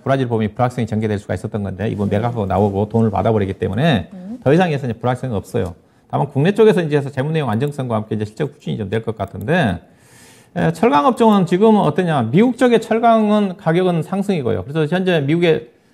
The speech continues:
Speaker 1: 대표적인 철강에서 뉴코 같은 경우는 거의 신고-, 고점 근처에서 한 십오 프로, 이십 프로밖에 안 떨어질 거예요. 예, 그다음에 이제 국내 철강 회사가 못 가는 이유 자체가 중국 경기거든요.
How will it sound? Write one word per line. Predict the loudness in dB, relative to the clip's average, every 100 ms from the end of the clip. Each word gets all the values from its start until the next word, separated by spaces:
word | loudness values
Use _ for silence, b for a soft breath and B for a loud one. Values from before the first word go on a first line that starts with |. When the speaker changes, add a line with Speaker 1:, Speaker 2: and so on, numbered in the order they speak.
| b
Speaker 1:
대표적인 | -2 2 0
철강에서 | 0 -2 0 0
뉴코 | -2 -2 0
같은 | 0 -2
경우는 | -2 -2
거의 | 0 0 0
신고-, | -2 -6 -6 -10 _
고점 | -4 0 0 0
근처에서 | -2 -4 -4 -4
한 | -6
십오 | -2 -2
프로, | 0 -4
이십 | -2
프로밖에 | -2 -2 -2
안 | -4
떨어질 | -2 -4 -6
거예요. | -8 -12 -12 _ b b b b
예, | -4 0
그다음에 | 2 4 6
이제 | 4
국내 | 2 0 -2
철강 | 0 0
회사가 | 2 2
못 | 0 -2
가는 | -2
이유 | -2
자체가 | -4 -4 -4
중국 | -2 -2 0
경기거든요. | 0 0 -4 -6 -10 -12